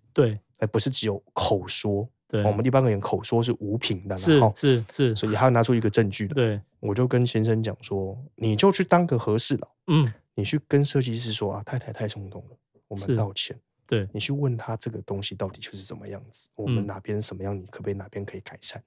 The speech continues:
Speaker 1: 嗯。
Speaker 2: 先生就这样做了。
Speaker 1: 嗯。
Speaker 2: 也，我叫他录音。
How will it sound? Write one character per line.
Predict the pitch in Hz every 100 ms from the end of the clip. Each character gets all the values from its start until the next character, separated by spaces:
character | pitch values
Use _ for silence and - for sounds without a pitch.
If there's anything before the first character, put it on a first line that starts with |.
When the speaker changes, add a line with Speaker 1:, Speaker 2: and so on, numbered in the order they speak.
| _
Speaker 1:
嗯。 | 123 101 101 _ _
Speaker 2:
先 | - 123
生 | 123
就 | 123
这 | 120
样 | 107
做 | 104 101
了。 | - _ -
Speaker 1:
嗯。 | 123 104 -
Speaker 2:
也， | 107 101 -
我 | 110
叫 | 120
他 | 117
录 | 113 104
音。 | 95